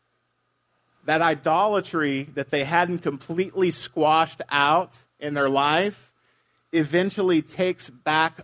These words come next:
over the spiritual life of the people.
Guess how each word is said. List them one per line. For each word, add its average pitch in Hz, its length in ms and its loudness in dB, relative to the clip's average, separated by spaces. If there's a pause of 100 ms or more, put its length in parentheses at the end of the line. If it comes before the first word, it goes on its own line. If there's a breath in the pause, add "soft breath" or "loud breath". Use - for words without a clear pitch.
over 143 800 -2 (800)
the 143 180 0
spiritual 165 840 0
life 139 500 2
of 127 200 -4
the 123 100 -10
people. 123 760 -8